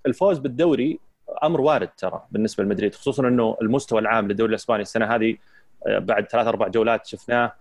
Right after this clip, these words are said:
شفناها مو بمرة ممتاز. و أي وا-، أي فريق من الثلاثة، أو حتى يمكن إذا بدخل إشبيليا معهم أو أي فريق خامس معهم مقدم إلى الآن مستوى ممتاز، أمر وارد جدا. ولكن أعتقد إنه إذا الموسم هذا عدى على، على خير وعدى لو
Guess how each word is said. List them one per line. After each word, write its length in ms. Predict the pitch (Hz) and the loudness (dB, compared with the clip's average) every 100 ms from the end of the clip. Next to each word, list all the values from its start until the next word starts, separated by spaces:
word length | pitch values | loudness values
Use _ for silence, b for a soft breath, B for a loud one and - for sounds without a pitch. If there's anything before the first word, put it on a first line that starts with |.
| b b | b b
شفناها 580 | - 117 123 123 123 123 - | -10 -2 0 2 0 0 -2
مو 240 | 123 131 | 0 0
بمرة 920 | 107 123 123 101 98 95 95 95 98 | 0 0 0 0 0 0 -2 -2 -4
ممتاز. 580 | 92 107 101 107 90 - | -2 -2 0 -2 -2 -4
و 320 | 98 95 87 85 85 85 85 - - - 87 | -6 -4 -2 -2 -2 -6 -16 -20 -18 -10 -2
أي 80 | 131 | 0
وا-، 280 | 131 127 - | 2 0 0
أي 80 | 139 | -2
فريق 260 | 127 127 | 0 0
من 80 | 113 | 0
الثلاثة، 340 | 110 123 120 110 | 0 0 0 0
أو 100 | 110 | 0
حتى 260 | 120 - | -2 -2
يمكن 260 | 117 - 110 | -2 0 0
إذا 140 | 104 | 0
بدخل 360 | 104 107 - 107 | 0 -2 -4 -6
إشبيليا 360 | - 123 110 | -2 0 0
معهم 340 | 104 110 104 101 | 0 -2 -4 -2
أو 180 | 104 113 | 0 0
أي 80 | |
فريق 240 | - 107 104 | 0 -2 -4
خامس 360 | - 113 107 - | -2 -2 -2 -4
معهم 240 | 110 104 | -4 -4
مقدم 480 | 101 98 98 104 104 - _ | -4 -4 -2 -2 -4 -8 _
إلى 120 | 113 117 | -2 2
الآن 180 | 113 | 2
مستوى 300 | 110 110 110 | 0 -2 -2
ممتاز، 320 | 107 123 127 - 139 | -2 0 0 0 -2
أمر 160 | 131 | 2
وارد 260 | 123 104 90 - | 2 0 -4 -8
جدا. 200 | 95 95 _ b b b | -8 -10 _ b b b
ولكن 580 | 107 120 139 - 156 165 - _ _ | 0 2 2 2 0 0 -8 _ _
أعتقد 420 | 113 107 123 104 | -2 0 0 0
إنه 280 | 101 104 104 101 | 0 -2 -2 -2
إذا 140 | 101 | -2
الموسم 420 | 101 123 - 110 | 0 -2 -2 -4
هذا 240 | 110 101 101 | -2 0 0
عدى 520 | - 90 92 113 98 98 | -2 -2 -2 -2 -2 -4
على، 500 | 95 95 92 87 - | 0 0 0 -4 -4
على 160 | 95 92 | -4 -4
خير 380 | - 113 104 | 0 2 2
وعدى 240 | 95 98 95 | 0 -2 -2
لو 320 | 95 95 95 | -2 0 -2